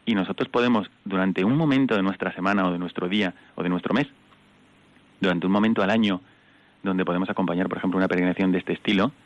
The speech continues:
podemos ser como un reflejo del amor de Dios hacia los demás,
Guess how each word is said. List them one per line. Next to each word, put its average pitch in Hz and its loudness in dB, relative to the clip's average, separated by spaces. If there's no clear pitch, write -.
podemos 110 2
ser 131 -2
como 92 0
un 107 -2
reflejo 120 -4
del 92 -2
amor 90 2
de 95 0
Dios 95 -2
hacia 87 -2
los 82 0
demás, 76 -4